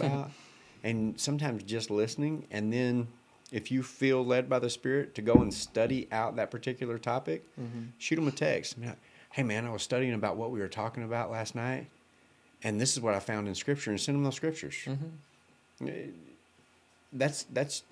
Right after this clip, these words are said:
Speaker 1: something you can do, but it's better to just sit there and be quiet and
Speaker 2: Mm-hmm.
Speaker 1: listen. Well, and April gets on to me all the time.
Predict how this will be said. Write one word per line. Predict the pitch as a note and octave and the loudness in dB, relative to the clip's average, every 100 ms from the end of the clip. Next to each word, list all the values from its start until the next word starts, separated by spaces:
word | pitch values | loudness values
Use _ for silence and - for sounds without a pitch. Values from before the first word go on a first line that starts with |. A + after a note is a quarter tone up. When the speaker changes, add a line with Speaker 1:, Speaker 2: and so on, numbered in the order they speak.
| - _ _ _ _ _ _ _ _ _ - | -20 _ _ _ _ _ _ _ _ _ -6
Speaker 1:
something | - C#3 D#3+ C3 | 2 2 4 0
you | F#2+ | 0
can | E2+ E2 | -2 -4
do, | E2 | -2
but | E2+ G2+ | 0 0
it's | F#2+ | -2
better | G2+ A2+ C3 A#2 G#2 | 2 4 6 4 2
to | G2 A2 | 0 -4
just | F#2 F#2+ - | -2 -2 0
sit | A2+ A2 | -2 0
there | G#2+ | -2
and | F#2 | 0
be | F#2 | -4
quiet | F2 - G2+ G#2+ A2+ A2 | -6 -8 -4 0 0 0
and | G2 F#2 | -4 -4
Speaker 2:
Mm-hmm. | F#2+ | -2
Speaker 1:
listen. | G#2+ G2+ B2 B2 A#2+ - - - - - - | -2 -2 -2 -2 -6 -14 -20 -20 -20 -12 -4
Well, | F2 - - _ - | -4 -6 -12 _ -2
and | D#3 C3+ | 2 4
April | D3+ C#3 A2+ | 2 0 -2
gets | A#2 | 0
on | A2+ A2 | 0 -2
to | A2 | 0
me | G#2 | 2
all | F#2 F2+ | 2 0
the | |
time. | A2+ F#2+ | -2 -2